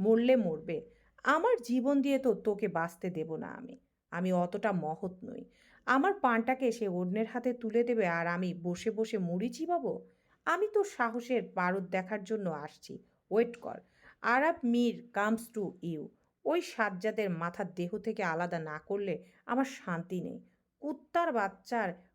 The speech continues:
কলিজায় হাত দিছে আরাব।" আরাব শোনে না, ফোন কেটে যায়। সে দ্রুত সময় দেখে, তিন চার ঘন্টা টাইম লাগবে আরাবের চট্টগ্রাম থেকে ফিরতে।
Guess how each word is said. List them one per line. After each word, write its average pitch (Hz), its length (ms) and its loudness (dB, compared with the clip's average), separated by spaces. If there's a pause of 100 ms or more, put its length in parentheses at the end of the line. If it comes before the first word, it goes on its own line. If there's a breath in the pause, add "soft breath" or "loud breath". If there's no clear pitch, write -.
কলিজায় 208 500 2
হাত 180 340 -2
দিছে 165 400 -6 (400)
আরাব।" 180 400 0 (600)
আরাব 349 240 2
শোনে 185 320 -6
না, - 180 -12 (120)
ফোন 175 220 -4
কেটে 175 300 -8
যায়। - 200 -12 (340 soft breath)
সে 311 180 -2
দ্রুত 254 300 -2
সময় 214 500 -2
দেখে, 185 320 -8
তিন 196 260 -2
চার 196 220 0
ঘন্টা 185 360 -2
টাইম 185 340 0
লাগবে 220 460 0 (220 loud breath)
আরাবের 254 420 0
চট্টগ্রাম 208 520 -2
থেকে 220 260 -4
ফিরতে। - 520 -16